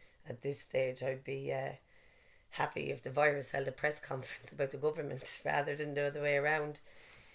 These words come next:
Um, i-, it's, it's bizarre. Uh, you see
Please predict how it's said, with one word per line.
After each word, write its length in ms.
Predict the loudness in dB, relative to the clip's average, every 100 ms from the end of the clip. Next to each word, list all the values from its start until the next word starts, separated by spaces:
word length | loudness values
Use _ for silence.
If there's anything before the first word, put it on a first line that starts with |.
| -20 -20 -8 4
Um, 400 | 6 6 2 -4 -10 -20 -4
i-, 180 | 0 2
it's, 340 | 2 2 -2 0
it's 220 | -2 -2
bizarre. 640 | -6 0 4 6 6 4 -4 -8 -2
Uh, 380 | 0 2 0 -6
you 220 | -12 -10 -10
see 560 | -6 -6 -6 -8 -14